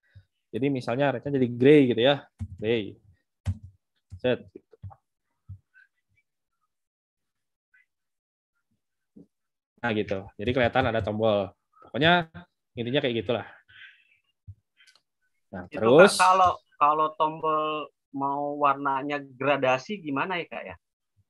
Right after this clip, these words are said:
Speaker 1: Gradasi paling dari ini, dari image. Nanti di image terus dimasukin, eh, ini, apa namanya, mouse area gitu. Jadi kita bikin di Photoshop dulu.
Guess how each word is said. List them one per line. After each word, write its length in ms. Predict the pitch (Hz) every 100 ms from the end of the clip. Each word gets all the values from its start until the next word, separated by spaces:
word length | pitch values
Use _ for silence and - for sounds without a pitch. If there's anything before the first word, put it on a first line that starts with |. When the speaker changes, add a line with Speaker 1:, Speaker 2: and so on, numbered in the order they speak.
| _ _ _ _
Speaker 1:
Gradasi 680 | - 139 151 143 139 135 208
paling 500 | 202 180 208 208 202
dari 380 | 180 160 170 185
ini, 160 | 180 160
dari 300 | 143 147 160
image. 260 | 160 135 -
Nanti 180 | 113 120
di 120 | 127 123
image 380 | 127 147 175 175 -
terus 140 | 151 151
dimasukin, 600 | 135 - 135 156 170 160
eh, 340 | 127 131 131
ini, 160 | 143 131
apa 160 | 117 143
namanya, 240 | 156 160
mouse 240 | 147 139
area 320 | 123 135 127 104
gitu. 160 | 107 101
Jadi 180 | 107 139
kita 240 | 147 151
bikin 480 | 143 135 131 127 131 - _ _
di 100 | 127
Photoshop 400 | 123 127 123 127
dulu. 580 | 117 104 123 160 190 -